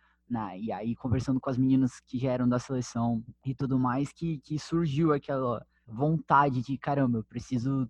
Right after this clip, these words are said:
também tá lá e jogar com elas." Então, foi quando eu descobri realmente o tamanho que era já esse esporte no mundo.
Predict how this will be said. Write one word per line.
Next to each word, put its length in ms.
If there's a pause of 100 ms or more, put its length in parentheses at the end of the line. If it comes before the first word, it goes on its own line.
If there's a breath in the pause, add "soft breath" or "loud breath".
também 320
tá 180
lá 280
e 40
jogar 320
com 200
elas." 420
Então, 340
foi 160
quando 240
eu 80
descobri 380
realmente 420
o 100
tamanho 520
que 100
era 160
já 200
esse 160
esporte 420
no 100
mundo. 300